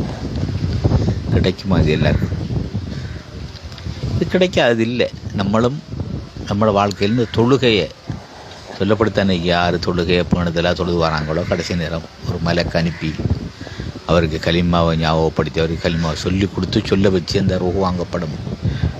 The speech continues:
என்று சொல்ல நான் கேள்விப்பட்டிருக்கேன். அது அதுக்கு ஆகாரம் இல்லாம முடிஞ்செல்லாம் பேசுவாங்க.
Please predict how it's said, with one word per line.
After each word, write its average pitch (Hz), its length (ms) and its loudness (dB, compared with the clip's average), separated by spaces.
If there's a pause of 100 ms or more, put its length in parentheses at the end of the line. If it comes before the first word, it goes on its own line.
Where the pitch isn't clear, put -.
என்று - 200 2
சொல்ல 90 240 4
நான் 95 200 2
கேள்விப்பட்டிருக்கேன். 95 1040 0
அது 82 180 -2
அதுக்கு 85 260 -2
ஆகாரம் 87 340 2
இல்லாம 98 320 2
முடிஞ்செல்லாம் 98 380 2
பேசுவாங்க. 123 480 2